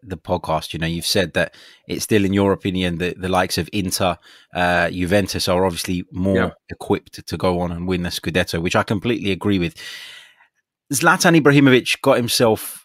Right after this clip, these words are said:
Speaker 1: sent
Speaker 2: Yeah.
Speaker 1: off last night, and Stefano Pioli has, has been in the press, and he's been saying that Zlatan's apologized, and you could see it on Zlatan's face, couldn't you, when the referee showed him the red card, that actually he knew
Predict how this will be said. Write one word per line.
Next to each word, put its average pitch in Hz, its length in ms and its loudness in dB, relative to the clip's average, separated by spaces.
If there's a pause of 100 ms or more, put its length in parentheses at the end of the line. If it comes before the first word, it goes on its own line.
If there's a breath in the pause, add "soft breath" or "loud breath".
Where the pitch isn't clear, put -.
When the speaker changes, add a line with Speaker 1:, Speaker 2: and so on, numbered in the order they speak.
(100)
Speaker 1:
sent 107 300 -2
Speaker 2:
Yeah. 107 60 -2
Speaker 1:
off 98 180 -4
last 87 260 -2
night, 85 280 -6 (120)
and 98 380 -4
Stefano 127 460 0
Pioli 107 440 2
has, 90 220 -4
has 92 240 -8
been 95 300 -4
in 98 160 -4
the 90 80 -4
press, 95 320 -2
and 87 80 -4
he's 85 100 -6
been 87 140 -4
saying 90 280 0
that 82 160 -4 (400 loud breath)
Zlatan's 92 460 0
apologized, 98 800 2
and 98 120 -2
you 113 60 -2
could 117 220 0
see 135 320 6
it - 80 2
on 104 160 0
Zlatan's 95 540 -2
face, 98 300 -2
couldn't 92 220 -6
you, 87 120 -8
when 90 160 -4
the 90 80 -4
referee 92 460 -4 (400 loud breath)
showed 104 280 2
him 92 80 -2
the 95 80 -2
red 92 180 0
card, 92 240 2
that 87 100 2
actually 92 400 0
he 92 140 -2
knew 98 420 2